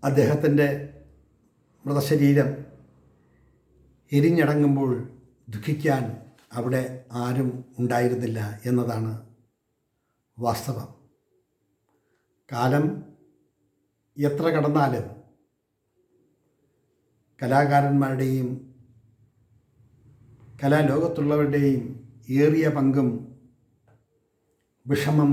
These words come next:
നിറഞ്ഞതാണ്. എന്തുകൊണ്ടാണ് അത് എന്ന് എനിക്ക് പറയാനറിയില്ല. പക്ഷേ ഒരു വലിയ നടൻ, ആ നടനെക്കുറിച്ചിട്ടുള്ള ഓർമ്മകളാണ്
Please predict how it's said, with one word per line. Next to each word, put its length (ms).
നിറഞ്ഞതാണ്. 540
എന്തുകൊണ്ടാണ് 720
അത് 160
എന്ന് 280
എനിക്ക് 280
പറയാനറിയില്ല. 540
പക്ഷേ 260
ഒരു 180
വലിയ 220
നടൻ, 220
ആ 80
നടനെക്കുറിച്ചിട്ടുള്ള 800
ഓർമ്മകളാണ് 460